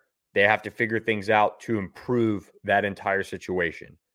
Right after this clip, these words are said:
You're gonna have Colin Rogers back, who they need more out of. And I think we saw some improvements over the course of the year with him. You have a new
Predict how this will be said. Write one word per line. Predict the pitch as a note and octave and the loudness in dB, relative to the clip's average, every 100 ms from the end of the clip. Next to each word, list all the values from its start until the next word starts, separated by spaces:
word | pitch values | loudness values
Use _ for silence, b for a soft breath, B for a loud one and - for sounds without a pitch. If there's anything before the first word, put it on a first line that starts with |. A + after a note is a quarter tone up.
| _ _ - | _ _ -8
You're | |
gonna | G2 | -4
have | F#2 | -4
Colin | - G#2+ C#3 | -2 0 2
Rogers | C#3 B2+ B2 A#2+ | 4 4 2 0
back, | A#2 A#2+ C3+ | 2 2 2
who | B2+ | 0
they | A2 | 0
need | G#2+ A2 | 2 0
more | B2+ C#3 A2+ | 2 4 4
out | G#2 | 4
of. | A#2+ C#3+ _ _ _ _ - | 2 -2 _ _ _ _ -6
And | G#2+ | 0
I | G#2 | 0
think | A#2+ A2+ | 0 -6
we | A2 G#2+ | -6 -6
saw | - G#2+ A2 | 0 2 2
some | A2 A2+ | 0 -4
improvements | G#2 - C3 A2+ A2 G#2+ - _ _ - | -8 -6 -6 -4 -4 -6 -14 _ _ -4
over | A2 | -2
the | G#2+ | -2
course | - A#2 G#2+ | 0 0 0
of | G#2 | -4
the | |
year | G#2 G#2+ | -2 0
with | G2 | -2
him. | G2 F#2 G#2+ - _ _ - | -4 -6 -6 -10 _ _ 0
You | |
have | A2 | 0
a | G#2 | 2
new | A2+ | 0